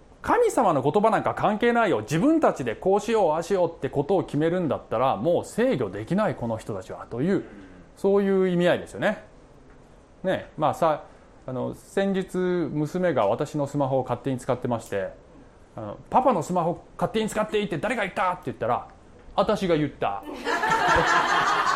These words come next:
って、えー、言ってましたけど、まあ、そんな感じですよね。もうちょっとこうお手上げっていう感じですけど、はい。ね、あの、親の言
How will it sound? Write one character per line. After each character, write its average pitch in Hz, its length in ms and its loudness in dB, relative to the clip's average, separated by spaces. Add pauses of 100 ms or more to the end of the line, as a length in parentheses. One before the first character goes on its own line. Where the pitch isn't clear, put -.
(520)
っ - 20 -6
て、 165 360 4
え 117 580 4
ー、 113 40 -6
言 - 60 -4
っ - 40 -4
て 131 80 0
ま 123 100 0
し - 60 0
た 117 60 -2
け 117 40 -2
ど、 131 80 -2
ま 175 60 4
あ、 - 20 -2
そ 269 100 6
ん 269 60 6
な 269 100 6
感 254 140 4
じ 233 60 2
で 247 100 4
す 247 100 0
よ 101 60 0
ね。 175 220 0 (240)
も 202 100 4
う 180 60 0
ち 202 80 2
ょ - 20 0
っ 160 40 -2
と 160 60 0
こ 151 180 2
う - 40 4
お 147 60 2
手 185 120 0
上 185 140 6
げ 185 280 6
っ 185 100 -2
て 208 80 -6
い - 20 -2
う 202 60 -4
感 101 180 -4
じ 101 60 -6
で 107 100 -2
す - 80 -8
け 104 80 -4
ど、 127 320 2 (140)
は 110 200 -2 (600)
い。 - 20 -4
ね、 - 220 -4
あ 143 100 0
の、 139 180 -2 (240)
親 185 200 4
の 220 100 0
言 208 160 0